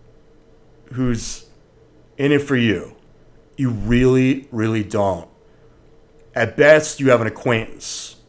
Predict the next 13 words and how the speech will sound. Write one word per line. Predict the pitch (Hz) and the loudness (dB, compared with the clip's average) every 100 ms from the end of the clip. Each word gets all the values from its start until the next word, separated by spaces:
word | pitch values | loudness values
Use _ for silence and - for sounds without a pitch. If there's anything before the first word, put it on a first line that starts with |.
| - _ _ _ _ 110 | -20 _ _ _ _ -4
At | 101 | -2
worst, | 104 123 135 131 - | 4 4 4 2 -6
you | 107 104 | 0 4
have | 101 98 - | 4 2 -8
a | 104 | -8
stale | - - 120 123 | -8 2 4 4
relationship | 120 117 117 117 113 117 107 - - - - | 4 4 2 -2 -4 0 0 -2 -14 -20 -16
of | - | -12
someone | - 117 110 107 | -4 -2 0 -2
you're | 98 | -4
hanging | - 127 127 123 | -2 0 0 2
on | 113 110 | 2 0
to | 110 104 98 95 | -2 0 0 -2